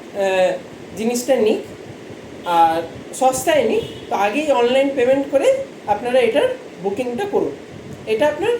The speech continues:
বাটিক কটনের মধ্যে এই শাড়িটা। এটার আপনার তিনটে কালার আসবে, আমি তিনটে কালারই দেখিয়ে দিচ্ছি।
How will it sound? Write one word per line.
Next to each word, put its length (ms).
বাটিক 320
কটনের 440
মধ্যে 340
এই 80
শাড়িটা। 540
এটার 240
আপনার 200
তিনটে 300
কালার 280
আসবে, 320
আমি 100
তিনটে 260
কালারই 320
দেখিয়ে 320
দিচ্ছি। 300